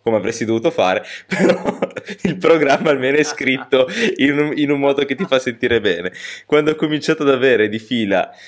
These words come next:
sei mesi in cui non sono riuscito a concludere adeguatamente una settimana di allenamento, non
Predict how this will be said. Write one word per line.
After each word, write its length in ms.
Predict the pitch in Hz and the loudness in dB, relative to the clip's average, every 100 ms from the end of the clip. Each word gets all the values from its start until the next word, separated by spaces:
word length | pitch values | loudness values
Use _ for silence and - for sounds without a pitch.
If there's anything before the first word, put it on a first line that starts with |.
| - _ _ | -20 _ _
sei 440 | - - 139 127 | -8 2 4 2
mesi 400 | 120 127 117 104 | 0 -2 -2 -4
in 80 | 101 | -6
cui 160 | 110 101 | -2 -2
non 100 | 101 | -2
sono 220 | 104 95 | -2 -2
riuscito 320 | 95 - 104 | -4 -6 -4
a 60 | 95 | -4
concludere 560 | 101 95 98 92 90 | -4 -4 -4 -2 0
adeguatamente 840 | 90 90 90 90 92 95 92 98 - | 0 0 -2 -2 -2 -4 -4 -6 -4
una 260 | 127 113 110 | -4 -4 -4
settimana 540 | 104 - 104 95 92 | -6 -6 -4 -2 -4
di 120 | 90 | -4
allenamento, 720 | 90 90 87 85 78 80 101 | -4 -4 -6 -8 -12 -6 -4
non 420 | 90 101 98 90 | -4 -4 -4 -6